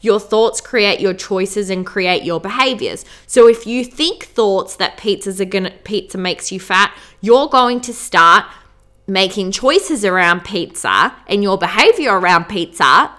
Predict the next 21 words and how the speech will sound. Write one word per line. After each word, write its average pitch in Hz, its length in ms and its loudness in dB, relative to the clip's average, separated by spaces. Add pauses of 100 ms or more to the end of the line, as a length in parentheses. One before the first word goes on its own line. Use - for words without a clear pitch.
is 214 200 -2
gonna 254 340 -2
be 202 480 0 (120)
that 233 180 4
you 240 500 -6
end 220 180 2
up 220 200 2
overeating 214 680 0
it. - 160 -8 (640)
And 233 260 2
then 269 240 -2
you're 247 180 0
gonna 208 280 -2
come 202 260 -2
to 202 120 -8
the 196 100 -2
conclusion 202 720 -4
that - 160 -6
pizza 202 440 -6
is 185 160 -8
fattening. 190 460 -4